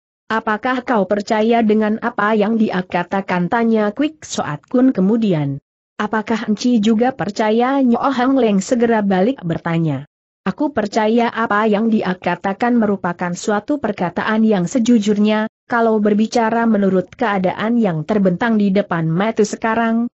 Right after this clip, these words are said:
agaknya tak dapat mempercayai perkataannya.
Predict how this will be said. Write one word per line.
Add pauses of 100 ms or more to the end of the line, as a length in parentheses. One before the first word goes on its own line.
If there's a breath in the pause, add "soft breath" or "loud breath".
agaknya
tak
dapat
mempercayai
perkataannya.